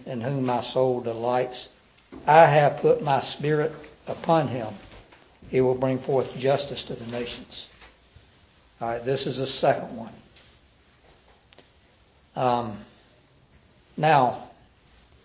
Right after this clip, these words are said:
it's what we have here in your notes. This is the second of four servant songs in Isaiah, and I've listed the other ones there for you.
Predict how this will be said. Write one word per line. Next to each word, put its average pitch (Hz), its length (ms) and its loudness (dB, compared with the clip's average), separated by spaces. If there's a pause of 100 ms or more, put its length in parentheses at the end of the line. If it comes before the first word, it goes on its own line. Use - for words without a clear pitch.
(420)
it's - 100 -8
what 185 120 8
we 170 120 8
have 165 240 8
here 165 360 6 (440)
in 147 160 -2
your 156 100 2
notes. 131 540 0 (480)
This 160 240 0
is 131 100 -4
the 135 100 0
second 160 460 2
of 135 300 -2
four 160 260 2
servant 151 460 -4
songs 151 560 -2
in 135 160 -6
Isaiah, 139 600 -2 (960)
and 131 140 -6
I've 123 200 -4
listed 143 360 -4
the 123 140 -6
other 139 180 2
ones 131 300 -4
there 127 180 -4
for 127 320 -4
you. 127 320 -6